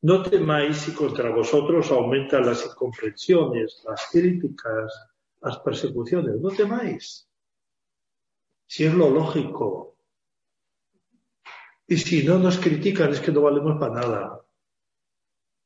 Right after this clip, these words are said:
Y si no se meten con nosotros, es que lo que estamos haciendo y diciendo no sirve de nada.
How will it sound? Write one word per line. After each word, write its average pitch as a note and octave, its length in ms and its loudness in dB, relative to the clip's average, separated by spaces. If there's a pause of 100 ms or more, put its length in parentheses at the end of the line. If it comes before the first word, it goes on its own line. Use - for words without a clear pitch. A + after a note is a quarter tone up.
(380)
Y D3 100 -2
si D#3 200 0
no F3+ 100 4
se F3+ 120 4
meten F3+ 320 2
con F3 160 0
nosotros, D#3+ 500 2
es D#3+ 140 -2
que G3 100 2
lo D3+ 100 4
que B2 60 2
estamos D3+ 320 0
haciendo D3+ 400 2
y C3+ 60 4
diciendo D#3+ 560 0
no D#3 160 4
sirve C3 460 2
de A2+ 40 -2
nada. G#2 420 -4